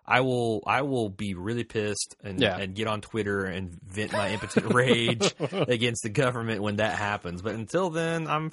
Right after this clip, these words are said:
Speaker 1: fine with them doing a little bit enhanced patting down and, and, you know, whatever. Um, let's see, what else? Uh, I had a thought kind of parallel to that.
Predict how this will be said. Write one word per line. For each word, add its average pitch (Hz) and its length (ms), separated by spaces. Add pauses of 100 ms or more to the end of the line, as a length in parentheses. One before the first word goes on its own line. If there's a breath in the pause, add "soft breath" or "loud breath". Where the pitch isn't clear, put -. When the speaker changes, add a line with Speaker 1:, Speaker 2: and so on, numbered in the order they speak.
Speaker 1:
fine 170 240
with 113 160
them 98 200
doing 95 220
a 90 40
little 90 160
bit 90 160
enhanced 90 420
patting 87 320
down 85 320
and, 87 240
and, 87 380
you 87 100
know, 82 140
whatever. 85 420 (680 soft breath)
Um, 101 640 (120)
let's - 180
see, 90 240
what 98 160
else? 87 400 (300)
Uh, 87 360
I - 40
had 110 160
a 87 100 (140)
thought 92 400
kind 98 140
of - 80
parallel 92 320
to 82 100
that. 82 420